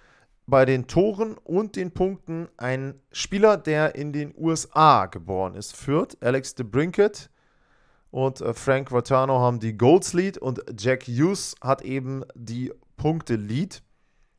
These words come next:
Und ja, das ist zum allerersten Mal in der N-H-L-Geschichte, dass zwei amerikanische Spieler da diese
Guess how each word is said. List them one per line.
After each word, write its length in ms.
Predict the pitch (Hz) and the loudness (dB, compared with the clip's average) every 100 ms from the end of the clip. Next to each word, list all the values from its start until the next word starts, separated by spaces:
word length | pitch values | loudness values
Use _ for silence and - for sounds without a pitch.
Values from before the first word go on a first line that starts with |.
| _ - | _ -10
Und 320 | 117 113 113 - _ _ _ _ _ | -8 -8 -10 -20 _ _ _ _ _
ja, 240 | 127 87 - - _ _ | -6 -6 -6 -20 _ _
das 240 | - 101 - | -10 -10 -10
ist 380 | - - - - | -16 -16 -20 -16
zum 180 | 107 | -12
allerersten 500 | - 117 107 104 - | -4 0 0 -2 -4
Mal 200 | 95 95 | -8 -8
in 100 | 92 | -6
der 100 | 95 90 | -8 -8
N-H-L-Geschichte, 760 | 95 - 101 92 - 98 101 | -10 -8 -10 -10 -14 -10 -10
dass 400 | 95 - 104 - | -6 -4 -4 -4
zwei 240 | - 120 120 | -4 -2 -2
amerikanische 600 | 131 131 139 143 139 127 | -4 -4 -2 -2 -4 -10
Spieler 280 | - 123 117 | -6 -2 0
da 360 | 104 101 104 _ _ _ _ _ _ - | 2 0 -2 _ _ _ _ _ _ -10
diese 560 | 120 127 117 120 120 | -4 -2 4 4 4